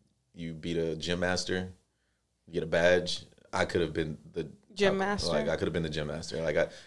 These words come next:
Speaker 1: I was just going to people's house, out drinking them, and then fucking passing out.
Speaker 2: I don't think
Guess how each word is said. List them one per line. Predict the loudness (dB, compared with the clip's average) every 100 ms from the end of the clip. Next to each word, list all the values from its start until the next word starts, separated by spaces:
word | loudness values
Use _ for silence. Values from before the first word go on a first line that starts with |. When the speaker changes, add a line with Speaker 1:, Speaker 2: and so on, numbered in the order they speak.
| 4
Speaker 1:
I |
was | 6
just | 6
going | 2 2
to |
people's | 2 2 2
house, | 2 2
out | 0 0
drinking | -2 -2 -2
them, | -2
and | -2
then | -4
fucking | -4 -4 -2
passing | -2 -2 -4
out. | -6 -10 -16 -20 -20 -14 -6
Speaker 2:
I |
don't | -4 -4
think | -8